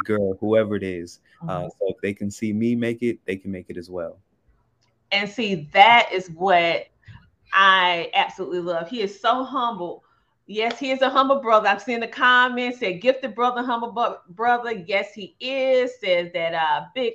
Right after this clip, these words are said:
Speaker 2: homie, little homie, keep getting up. God gets the glory." Yes, he does.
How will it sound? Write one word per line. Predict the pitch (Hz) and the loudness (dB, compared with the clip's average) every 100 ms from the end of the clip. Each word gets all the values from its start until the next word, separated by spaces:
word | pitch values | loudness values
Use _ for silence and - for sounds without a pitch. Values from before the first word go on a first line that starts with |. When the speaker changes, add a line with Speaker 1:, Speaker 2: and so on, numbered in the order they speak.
| - | -2
Speaker 2:
homie, | 240 214 233 | -4 -4 -2
little | 285 262 | 0 2
homie, | 277 254 226 | 0 0 -4
keep | - 277 208 196 | -10 -10 -10 -14
getting | 196 269 247 240 | -8 -6 -8 -4
up. | 285 311 - - | -2 -2 -4 -4
God | 247 240 247 247 208 | 0 2 0 -2 -6
gets | 190 247 - | -10 -10 -8
the | - 165 | -8 -8
glory." | 180 226 226 185 | -8 -2 0 0
Yes, | 175 190 196 | -2 -6 -6
he | 240 226 | -12 -16
does. | 190 262 330 240 208 | -4 0 2 0 -4